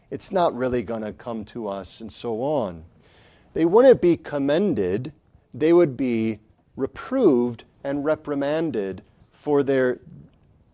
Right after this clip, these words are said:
casting off of their commander's call and word. So it is for Christians. Though days pass, though weeks pass, though months and years pass in our lives, though hundreds of years pass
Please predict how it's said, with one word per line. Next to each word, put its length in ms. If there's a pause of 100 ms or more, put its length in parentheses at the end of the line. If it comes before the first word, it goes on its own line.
(140)
casting 560
off 480
of 160
their 160
commander's 960 (600)
call 520
and 200
word. 480 (360)
So 220
it 60
is 120
for 160
Christians. 840 (340)
Though 240
days 520
pass, 400
though 160
weeks 480
pass, 400
though 120
months 380
and 140
years 240
pass 340
in 80
our 200
lives, 420 (280)
though 500
hundreds 500
of 100
years 400
pass 500